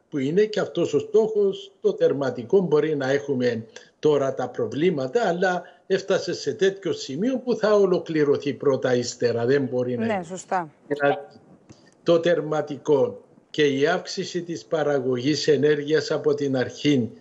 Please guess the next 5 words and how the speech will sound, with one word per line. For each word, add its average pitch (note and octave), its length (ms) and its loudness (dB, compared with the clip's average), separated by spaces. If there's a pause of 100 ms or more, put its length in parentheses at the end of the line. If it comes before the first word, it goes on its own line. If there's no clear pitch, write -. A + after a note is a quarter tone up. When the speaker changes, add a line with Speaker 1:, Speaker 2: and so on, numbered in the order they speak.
(160)
Speaker 1:
μέσω C#3+ 480 2
φωτοβολταϊκών A#2+ 1160 -2
θα - 200 -2
φέρουν G3+ 340 2
μείωση D3 680 -2